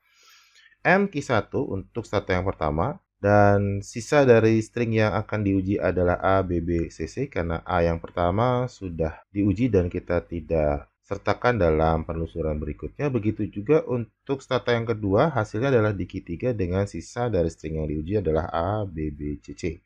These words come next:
Kemudian Q satu kita akan berikan input A, hasilnya adalah Q nol, ya, dengan sisa string adalah B, B, C, C, dan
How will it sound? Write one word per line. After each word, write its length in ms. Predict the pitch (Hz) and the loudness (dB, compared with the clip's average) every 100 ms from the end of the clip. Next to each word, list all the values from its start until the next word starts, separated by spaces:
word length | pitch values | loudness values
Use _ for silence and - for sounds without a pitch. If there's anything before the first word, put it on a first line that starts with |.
| _ | _
Kemudian 400 | 139 147 147 214 | 0 4 6 4
Q 80 | 202 | 2
satu 560 | 170 143 131 90 107 - | 2 0 2 2 2 0
kita 320 | 131 135 135 | -2 -2 2
akan 160 | 139 131 | 2 2
berikan 320 | 117 - 117 | 0 2 0
input 320 | - 107 104 - | 0 -4 -4 -2
A, 320 | 82 87 175 - - | 2 2 0 -10 -6
hasilnya 640 | 110 - 123 139 156 160 - | -6 -2 0 2 2 2 0
adalah 720 | 120 110 101 95 113 - - | 0 4 6 6 6 0 -16
Q 240 | - - | -16 -4
nol, 400 | 156 165 82 65 _ _ | 4 6 4 0 _ _
ya, 240 | 80 123 | -8 -8
dengan 320 | 110 80 82 | -6 -4 -4
sisa 240 | - - 80 | -6 -6 -8
string 320 | - 90 87 | -6 -4 -4
adalah 320 | 76 78 78 | -4 -4 -4
B, 160 | 76 73 | -4 -4
B, 240 | 76 73 - _ - | -4 -4 -8 _ -14
C, 160 | 71 | -12
C, 320 | - 139 170 | -2 0 0
dan 560 | 92 90 92 92 90 | 2 4 6 6 2